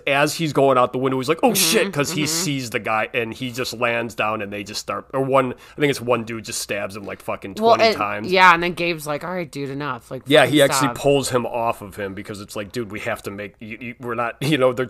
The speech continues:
Speaker 1: they still have a crime scene they're trying to create here, so it's
Speaker 2: Yeah.
Speaker 1: like if this dude's stabbed twenty-eight times or whatever.
Speaker 2: <laughs>
Speaker 1: Um, so yeah, that was just, uh, and that's,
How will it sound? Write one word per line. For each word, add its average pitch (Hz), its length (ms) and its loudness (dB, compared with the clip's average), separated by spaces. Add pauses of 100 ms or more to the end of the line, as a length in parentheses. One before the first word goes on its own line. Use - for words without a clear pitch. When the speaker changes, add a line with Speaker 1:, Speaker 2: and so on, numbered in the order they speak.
(120)
Speaker 1:
they 123 160 -4
still 123 260 -2
have 113 180 -2
a 101 60 -12
crime 113 380 0
scene 101 160 -10
they're 98 100 -8
trying 101 300 -6
to - 80 -12
create 95 340 -10
here, 98 200 -12
so 92 180 -8
it's 165 120 -4
Speaker 2:
Yeah. - 60 -6
Speaker 1:
like - 80 -10
if - 80 -18
this 101 160 -14
dude's 101 300 -12
stabbed 101 480 -8
twenty-eight 98 520 -8
times 95 440 -6
or 208 100 2
whatever. 196 400 -2
Speaker 2:
<laughs> 175 140 -6 (480)
Speaker 1:
Um, 101 440 -2 (200)
so 143 220 2
yeah, 147 260 6
that 175 160 2
was 151 160 0
just, - 420 -10
uh, 123 240 -2
and 139 160 -2
that's, 175 200 -2